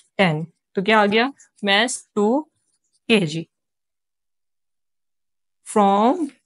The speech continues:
Newton second law of motion, उसका formula क्या होता है? F is equal to M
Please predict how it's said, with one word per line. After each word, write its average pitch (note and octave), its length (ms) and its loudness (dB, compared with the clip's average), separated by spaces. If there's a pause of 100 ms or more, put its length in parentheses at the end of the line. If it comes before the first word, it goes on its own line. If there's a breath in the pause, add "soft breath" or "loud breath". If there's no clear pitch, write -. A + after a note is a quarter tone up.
(1300)
Newton G3+ 680 -2 (1600)
second A#3+ 560 -2
law G3 120 2 (180)
of F#3 220 -2 (120)
motion, A#3 520 0 (640)
उसका A3+ 180 -2
formula A3+ 280 0
क्या A3 100 0
होता A3+ 140 0
है? G#3+ 160 2
F - 100 -6
is G#3+ 140 0
equal G#3+ 300 -2
to B3 160 0
M G#3 220 2